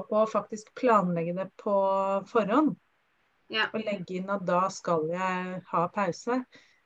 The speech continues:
Speaker 1: Eh, for det pleier jeg ofte å skyve på, og ja, ja, men jeg hadde bare satt inn pause allikevel, så jeg kan sikkert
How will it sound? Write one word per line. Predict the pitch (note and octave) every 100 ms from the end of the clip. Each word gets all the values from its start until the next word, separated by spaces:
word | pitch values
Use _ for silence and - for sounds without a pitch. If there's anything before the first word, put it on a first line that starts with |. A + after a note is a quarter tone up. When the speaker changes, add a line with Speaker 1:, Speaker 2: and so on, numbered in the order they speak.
| _ _ _ _ _ _ _ _ _ _ _ _
Speaker 1:
Eh, | G#3 G#3
for | G#3
det | A3 A3+
pleier | B3+ A#3+
jeg | G#3+
ofte | G#3+ -
å | F#3+
skyve | A3+ G3 D#3
på, | D3+ G#3+ A3 - -
og | B3+ G#3+ G#3 G3+ G3+ G3+ G3+
ja, | G3+ G#3
ja, | E3+
men | F#3+
jeg | G3+
hadde | F#3
bare | F#3 F#3+
satt | G3+ F#3+
inn | F3+
pause | F#3+ F3+ -
allikevel, | E3+ F3 F3 E3+ F3
så | G3
jeg | F#3
kan | G3+
sikkert | - F3 - F3 _ -